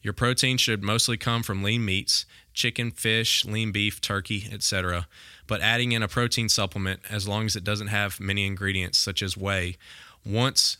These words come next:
throughout the day might be a good idea to help you hit your goal. If you consistently get more protein, then you should notice a big difference in how you feel throughout the day, and your results in the gym should be better as well.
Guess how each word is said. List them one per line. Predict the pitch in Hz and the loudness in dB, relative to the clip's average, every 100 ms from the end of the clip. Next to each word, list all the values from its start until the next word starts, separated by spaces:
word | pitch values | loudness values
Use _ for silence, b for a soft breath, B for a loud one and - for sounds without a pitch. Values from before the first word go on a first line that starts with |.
| - | -4
throughout | 110 107 107 | 0 2 2
the | 117 | -2
day | 101 98 101 | 0 2 2
might | 101 101 | 0 0
be | 98 | 0
a | 95 | -2
good | 95 104 101 | 0 -2 -2
idea | 101 98 98 | -4 0 0
to | 95 | 0
help | 98 92 | -2 -2
you | 98 | -2
hit | 98 92 | -2 -4
your | 92 | -6
goal. | 85 - - _ B B B B B | -8 -8 -14 _ B B B B B
If | 110 - | -4 -2
you | 110 | -2
consistently | 110 - 147 - 127 127 | 2 4 4 4 2 0
get | 123 127 | 0 0
more | 127 120 | -2 0
protein, | 120 117 - 104 98 | 0 0 0 0 0
then | 98 | 0
you | 98 | 0
should | 110 95 87 | 0 -4 -6
notice | 98 110 113 113 | 0 0 2 0
a | 101 | -2
big | 87 107 110 | 0 -2 0
difference | 110 113 101 - | -2 -2 -4 -4
in | |
how | 98 104 | 0 0
you | 107 | 0
feel | 101 104 101 | -2 -2 -2
throughout | - 101 101 | -2 -2 0
the | 101 | -2
day, | 98 98 | 0 0
and | 95 | 0
your | 98 | -2
results | 95 92 101 107 - | -2 -2 -2 -2 -4
in | 107 | -4
the | |
gym | 98 101 98 101 | -2 -2 -2 -2
should | 101 92 | -4 -4
be | 95 | -4
better | 92 110 95 92 | -4 -2 -2 0
as | 90 | -4
well. | 87 82 | -6 -8